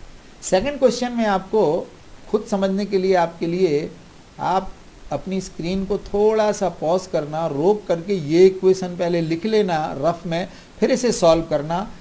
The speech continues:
I am hundred percent sure two roots मिलेंगे आपको, एक मिलेगा टू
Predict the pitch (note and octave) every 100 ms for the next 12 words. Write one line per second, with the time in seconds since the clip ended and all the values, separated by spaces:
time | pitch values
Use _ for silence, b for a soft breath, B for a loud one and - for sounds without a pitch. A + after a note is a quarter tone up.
0 | - - - - - C#3 A3 G3+ G3+ B3
1 | A#3 G#3 A3 A3 - G#3 G#3 G#3 G3 C4
2 | - - - A#3 C4+ B3+ B3 F#3+ G#3 G3
3 | F3+ E3 D#3 D3+ - G3+ G#3+ - - -
4 | D#3+ F#3+ F#3+ F3+ F#3 F3+ F3 - - F3+
5 | G3 G#3+ A3